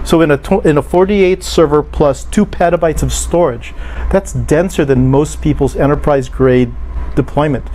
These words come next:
At a standard one rack unit, sixteen core with, uh, twelve drives, you only have one petabyte in a rack with forty-eight servers.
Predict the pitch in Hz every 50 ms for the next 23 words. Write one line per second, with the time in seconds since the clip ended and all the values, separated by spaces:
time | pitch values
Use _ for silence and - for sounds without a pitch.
0 | - - - - - - 147 143 147 135 - - - 165 165 175 185 180 180 175
1 | 165 156 147 226 226 135 135 147 165 175 160 165 156 156 151 - 165 156 151 147
2 | 143 135 - - - - - - - - - - 190 175 - - - 196 180 165
3 | 165 170 170 - 185 175 - - - - 185 175 170 143 127 123 123 123 - -
4 | - - - - - - - - - 143 143 143 135 131 123 - - - - 147
5 | 131 123 120 120 127 135 - - - 165 156 151 135 127 - 139 135 147 156 147
6 | 131 127 135 - - - - - - - - - - - - - - 175 196 226
7 | 202 175 160 131 131 160 170 165 - 156 156 160 156 151 139 131 131 120 120 113
8 | 110 120 143 160 156 135 123 - - - - - 135 131 127 120 - - - -
9 | 151 143 135 131 135 135 135 131 127 127 - - - - - - - - - -
10 | - - - - - - 202 214 147 127 - - - -